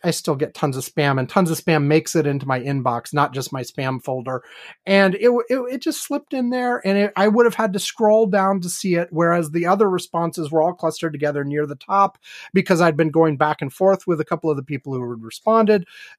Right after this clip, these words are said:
and so I missed it. And so I have promised Bruce that next time Yvonne can't do the show,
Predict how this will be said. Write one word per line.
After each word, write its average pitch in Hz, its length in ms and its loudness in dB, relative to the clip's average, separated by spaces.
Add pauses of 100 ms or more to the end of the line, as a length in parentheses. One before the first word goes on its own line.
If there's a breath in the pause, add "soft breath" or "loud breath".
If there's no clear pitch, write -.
(100)
and 180 420 4
so 151 260 2
I 143 140 0
missed 135 320 -6
it. 135 180 -8
And 170 160 -2
so 208 160 2
I 202 120 4
have 220 220 0
promised 285 680 4 (180)
Bruce - 600 0 (600)
that 185 240 2
next 185 760 2
time 135 400 -2 (280)
Yvonne 175 440 2
can't 196 320 -2
do 185 140 0
the 185 100 -2
show, 180 500 2